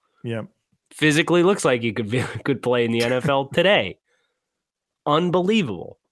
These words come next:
Speaker 2: Unbelievable football player. But yeah, uh, Phidarian Mathis and, and his activeness up front really jumped off to me as well.
Speaker 1: Plays tough, man. He plays tough ball. But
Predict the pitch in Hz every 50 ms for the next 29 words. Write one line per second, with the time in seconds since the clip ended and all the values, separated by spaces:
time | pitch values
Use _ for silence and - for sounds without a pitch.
0 | _ _ _ _ _ _ _ _ _ - 156 165 180 165 156 151 143 123 110 107
1 | - 110 101 90 92 82 - - - - - - 120 120 123 135 131 120 107 87
2 | 92 - 113 113 110 107 107 101 101 101 - _ - - 135 127 135 139 139 131
3 | 123 117 117 113 110 - 110 104 - 117 104 101 85 107 107 101 90 113 117 110
4 | - - - _ _ _ _ _ _ _ _ _ _ _ _ _ _ _ _ _
5 | _ _ _ _ _ 151 139 131 117 - - 127 95 101 110 104 - - 113 101
6 | - - - 104 92 - - 92 92 90 87 87 - 87 82 78 - - 82 85
7 | - - - 82 82 98 - - - - - - _ _ _ _ _ _ _ _
8 | _ _ _ - - 107 98 92 - - - 92 92 - _ - 104 98 98 101
9 | 104 - - 110 107 101 - - 104 101 - - - 98 92 90 92 - - _
10 | _ _ - 113 107 107